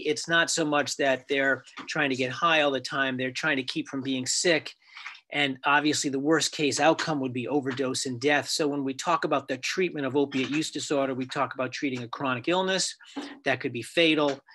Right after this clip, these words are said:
and that long-term treatment is very important. And they were able to show that by, um, uh, their s-, their work with methadone, which we'll get to in just a second, um, which also then led to,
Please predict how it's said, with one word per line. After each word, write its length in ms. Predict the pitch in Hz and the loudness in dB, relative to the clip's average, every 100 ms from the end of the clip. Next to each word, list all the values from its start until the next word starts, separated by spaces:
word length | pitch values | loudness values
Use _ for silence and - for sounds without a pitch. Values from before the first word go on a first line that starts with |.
| - - | -18 -10
and 120 | - 139 | -4 0
that 200 | 135 123 | 0 2
long-term 460 | 139 143 127 135 | 0 -2 -4 -6
treatment 380 | 117 156 - 127 | -4 -4 -4 -6
is 100 | 113 | -6
very 280 | 131 123 123 | -4 -4 -4
important. 520 | 117 - 165 139 117 | -10 0 2 2 -2
And 160 | 143 151 | -4 0
they 360 | 170 196 202 - - - - | 4 4 2 -6 -20 -20 -2
were 80 | 165 | 2
able 220 | 165 151 | 4 4
to 80 | 147 | 0
show 340 | - 247 302 | 2 2 4
that 360 | 202 135 127 139 _ _ _ _ _ - - 127 | 4 2 2 0 _ _ _ _ _ -20 -18 -2
by, 480 | 151 151 143 143 143 | 0 4 4 4 2
um, 460 | 165 156 143 135 127 _ - - - _ _ _ _ _ - | 0 0 0 -2 -6 _ -20 -20 -20 _ _ _ _ _ -4
uh, 380 | 139 131 127 127 | 0 2 2 -2
their 220 | 139 151 160 | 0 4 4
s-, 200 | - 165 175 | 4 -2 -4
their 220 | 147 151 | 0 2
work 280 | 143 160 147 | 4 4 4
with 140 | 135 | -2
methadone, 720 | 135 175 202 160 127 117 120 127 - - - | 0 0 2 2 2 -2 -8 -12 -16 -20 -8
which 480 | 143 143 131 - - | 2 2 2 -2 -2
we'll 140 | 151 | 0
get 200 | 131 143 139 | 2 0 0
to 140 | 147 | -2
in 80 | 131 | 0
just 240 | 131 123 | -2 -4
a 40 | 120 | -4
second, 580 | - 160 147 123 113 - - - - | 0 0 0 -4 -6 -12 -18 -20 -6
um, 280 | 127 123 123 | -2 -2 -2
which 180 | 127 | -2
also 260 | 143 135 147 | 0 0 0
then 220 | 127 120 | 0 -2
led 240 | 127 123 123 - | -2 -4 -4 -6
to, 340 | 139 127 120 | -4 -2 -4